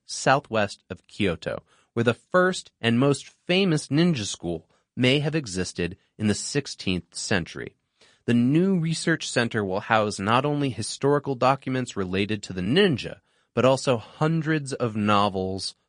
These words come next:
movies, and cartoons that have helped to forge the modern image of the black-clad assassin. Now, Stephen Turnbull, a historian of Japanese military history,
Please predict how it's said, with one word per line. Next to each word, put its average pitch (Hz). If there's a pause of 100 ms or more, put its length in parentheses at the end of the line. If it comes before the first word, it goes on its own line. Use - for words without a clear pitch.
(120)
movies, 104 (200)
and 92
cartoons 87
that -
have 87
helped - (240)
to -
forge 151
the 92
modern 104
image 87
of 82
the 85
black-clad 82
assassin. 110 (300)
Now, 120
Stephen 165
Turnbull, 110
a 98
historian 131
of -
Japanese 104
military 95
history, 85